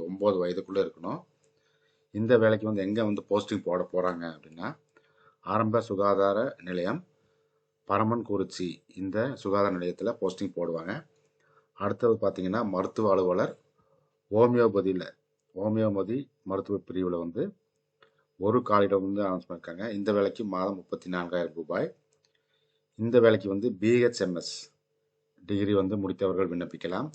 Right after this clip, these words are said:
வயது வந்து ஐம்பத்தி ஒன்பது வரைக்கும் விண்ணப்பிக்கலாம். எங்க போஸ்டிங் போட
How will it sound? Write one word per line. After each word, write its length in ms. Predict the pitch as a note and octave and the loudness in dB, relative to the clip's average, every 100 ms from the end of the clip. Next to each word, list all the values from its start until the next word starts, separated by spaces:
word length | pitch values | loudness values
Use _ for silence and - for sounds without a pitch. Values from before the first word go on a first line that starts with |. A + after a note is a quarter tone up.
| - | -6
வயது 280 | F2+ F#2+ F#2 | -2 0 0
வந்து 300 | F#2 B2+ D#3+ | 0 0 0
ஐம்பத்தி 440 | F#2 F#2 F#2 F#2+ | 0 0 -2 -2
ஒன்பது 460 | F2 F#2 F#2 G2 F2+ | -2 -2 2 4 4
வரைக்கும் 420 | E2+ - B2 D2+ | 0 -4 -6 -6
விண்ணப்பிக்கலாம். 600 | F2 E2+ E2 - E2 D2+ - _ _ _ _ _ _ _ - | -10 -14 -12 -10 -8 -10 -14 _ _ _ _ _ _ _ -8
எங்க 160 | G2+ A#2+ | -2 -2
போஸ்டிங் 400 | G#2 G2+ G#2+ F#2 | 0 -2 -2 0
போட 200 | F#2 | 2